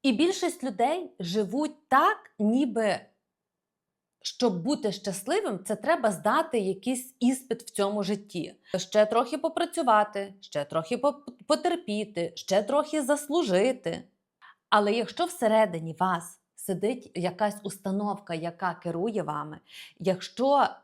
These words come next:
всередині вас сидить установка, що я недостойна, що мені треба комусь щось довести чи собі щось довести, або що життя, е, ніяк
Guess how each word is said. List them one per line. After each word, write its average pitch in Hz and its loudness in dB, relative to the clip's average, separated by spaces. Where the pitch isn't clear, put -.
всередині 202 0
вас 202 -4
сидить 208 -4
установка, 180 -8
що - -12
я 185 2
недостойна, 175 -4
що - -8
мені 180 -2
треба 190 0
комусь 208 0
щось 190 -4
довести 170 -2
чи 220 -6
собі 170 -6
щось 160 -6
довести, 180 -4
або 233 4
що 202 0
життя, 202 0
е, 170 -6
ніяк 208 4